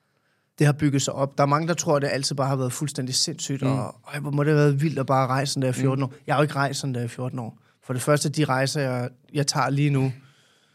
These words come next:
Speaker 1: der skal noget kapital bag
Speaker 2: Det er
Speaker 1: ved det.
Speaker 2: klart.
Speaker 1: Uanset hvor, hvor tredje verdens land det er, så er det stadigvæk noget, der skal gøres klar til mig, fordi jeg kan ikke tage dig ned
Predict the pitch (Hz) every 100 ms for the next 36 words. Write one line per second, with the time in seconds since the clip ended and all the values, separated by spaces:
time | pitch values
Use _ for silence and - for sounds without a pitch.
0 | _ - - _ _ _ _ _ _ _
1 | _ _ _ _ 160 139 - 143 139 131
2 | 143 120 123 143 139 131 131 127 127 -
3 | 160 160 151 - 143 127 120 131 123 127
4 | 135 123 - 135 147 139 123 127 123 -
5 | 135 127 127 131 123 127 120 _ _ _
6 | _ _ _ _ _ _ - - 135 127
7 | 143 139 139 139 135 143 139 127 - 131
8 | - - 135 131 - - 143 - 131 -
9 | 139 131 131 - _ _ - 135 139 123
10 | 120 - 120 139 135 160 139 131 139 127